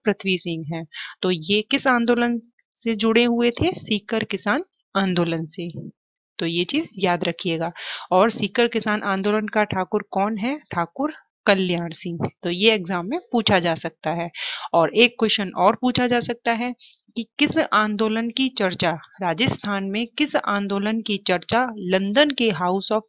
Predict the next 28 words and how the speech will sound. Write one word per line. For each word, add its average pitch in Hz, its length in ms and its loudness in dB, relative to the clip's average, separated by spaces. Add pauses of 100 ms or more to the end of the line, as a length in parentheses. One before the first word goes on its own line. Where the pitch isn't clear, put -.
(120)
Commons 170 400 -2
में 185 140 -2 (380)
हुई 277 180 8
थी 233 380 -2
या 202 100 4
ब्रिटिश 202 460 -2
पार्लियामेंट 180 720 0
तक 277 100 -2 (160)
पहुंची? 180 400 2 (840)
तो 139 100 0 (140)
किसकी 269 340 2
पहुंची 247 400 2
थी? 330 300 0 (440)
सीकर 254 460 2
किसान 220 400 0
आंदोलन 196 420 0
की 190 280 -4
गूंज 240 320 0
जो 214 180 2
है 208 180 2
वह 196 240 0
लंदन 190 480 0 (340)
House 180 300 4
of 190 100 -2 (140)
Commons 165 380 -2
में 262 120 -2 (220)
पहुंची 175 320 0
थी। 160 240 -14